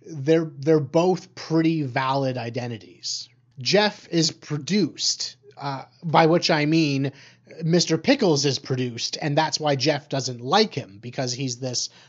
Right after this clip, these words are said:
fabricated identity, the result of countless people's work. He's a collective project. And in our hyper-individualist society, the result is that that's less important. The collective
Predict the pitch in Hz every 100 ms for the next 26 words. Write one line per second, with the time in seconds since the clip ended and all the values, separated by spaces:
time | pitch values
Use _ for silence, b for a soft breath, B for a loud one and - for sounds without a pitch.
0 | B _ 165 151 151 156 151 147 139 131
1 | 135 156 160 139 123 117 B B 143 139
2 | 143 127 147 147 143 120 - - 156 156
3 | 147 - - 135 123 117 107 165 151 -
4 | - _ _ _ _ _ _ _ - 147
5 | 143 135 - 143 160 160 - 131 113 -
6 | 147 147 120 - - - - _ _ _
7 | _ B B B 190 190 175 170 165 156
8 | 156 170 160 156 151 143 135 143 139 139
9 | 131 123 - 127 226 254 220 160 156 170
10 | B B B 139 156 147 143 165 156 151
11 | - 143 139 123 139 139 139 127 123 135
12 | 127 - 117 - 185 208 - - 113 123
13 | - 131 147 147 - 131 135